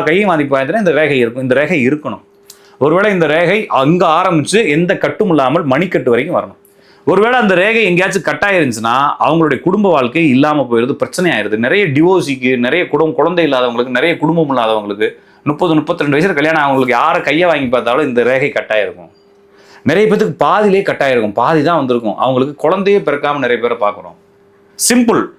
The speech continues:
இதை நீங்க ஜாதகத்தை பார்க்க தேவையில்ல, செவ்வாய் தோஷம், ராகு கேது தோஷம், எந்த தோஷம், என்னத்தை வேணாலும் சொல்லட்டுங்க ஜோசிக்காரர், உங்களுக்கு அந்த திசை நடக்குது, இந்த புத்தி நடக்குதுன்னு சொல்லட்டுங்க. நீங்க கையை வாங்கி பாருங்க, இந்த ரேகை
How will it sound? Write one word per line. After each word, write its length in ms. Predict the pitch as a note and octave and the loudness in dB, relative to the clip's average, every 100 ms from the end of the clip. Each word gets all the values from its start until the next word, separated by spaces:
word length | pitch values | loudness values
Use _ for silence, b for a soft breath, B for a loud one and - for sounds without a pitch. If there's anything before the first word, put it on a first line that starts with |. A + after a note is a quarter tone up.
| _ b b | _ b b
இதை 100 | C#3+ | 0
நீங்க 140 | F3 D#3+ | 2 2
ஜாதகத்தை 260 | D3+ F3 F3 | 2 0 0
பார்க்க 280 | E3 E3+ E3 | 2 2 2
தேவையில்ல, 280 | D#3+ D#3+ D#3+ D#3+ D#3 A#2+ | 2 2 4 2 2 0
செவ்வாய் 300 | C3 C3+ F3+ E3 | -2 -2 0 2
தோஷம், 260 | D#3+ D#3 C#3 | 2 2 2
ராகு 220 | D#3 E3+ | 2 4
கேது 160 | D#3 D3+ C#3+ | 4 2 2
தோஷம், 240 | C#3+ C#3+ B2 | 0 0 -2
எந்த 160 | C#3+ F3 D3 | 0 0 0
தோஷம், 280 | D#3 E3+ B2+ | 0 0 0
என்னத்தை 260 | C3+ F3 F3+ | 0 2 2
வேணாலும் 240 | D#3+ F#3+ | 2 2
சொல்லட்டுங்க 280 | F3 E3+ E3 C#3+ | 0 0 0 0
ஜோசிக்காரர், 480 | D#3 D#3+ C#3+ C#3 C#3 | 0 2 2 2 0
உங்களுக்கு 220 | C3+ B2 | 0 0
அந்த 160 | B2+ C#3+ | 0 -2
திசை 220 | C#3+ C#3+ E3+ | -2 0 0
நடக்குது, 280 | D#3+ D#3 E3+ | 0 2 2
இந்த 100 | D#3+ D3+ | 0 -2
புத்தி 160 | D3 F3 | -4 -2
நடக்குதுன்னு 320 | E3+ D#3 D#3+ | 0 0 0
சொல்லட்டுங்க. 320 | D#3+ D#3 C#3+ B2+ b b b b - | 0 0 -2 -4 b b b b -6
நீங்க 160 | G#2+ G2+ | -4 -2
கையை 240 | C3 F3 F3+ | 0 2 2
வாங்கி 200 | D#3 D#3+ C3+ | 2 0 2
பாருங்க, 280 | C3+ B2+ C3 A#2+ B2+ | 0 0 0 -2 -2
இந்த 140 | A#2+ A#2+ | 0 2
ரேகை 160 | D#3 | 0